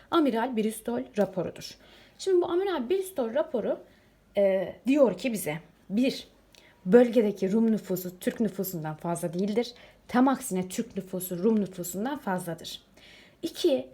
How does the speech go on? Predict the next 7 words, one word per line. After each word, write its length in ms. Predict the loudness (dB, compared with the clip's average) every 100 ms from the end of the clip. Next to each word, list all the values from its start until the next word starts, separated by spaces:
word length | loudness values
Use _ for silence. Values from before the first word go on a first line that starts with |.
| -20 -20 _
bölgedeki 840 | 4 4 6 2 0 -2 -2 -2 -6 -6
Türkler 480 | -4 -2 0 0
Rumları 440 | 2 2 2 -2 -2
değil, 240 | -2 -4 -8 -14 -4
Rumlar 400 | 2 2 2 -2
Türkleri 460 | -6 -8 -6 -8 -6
katlediyor 640 | -10 -4 -4 -2 -2 -4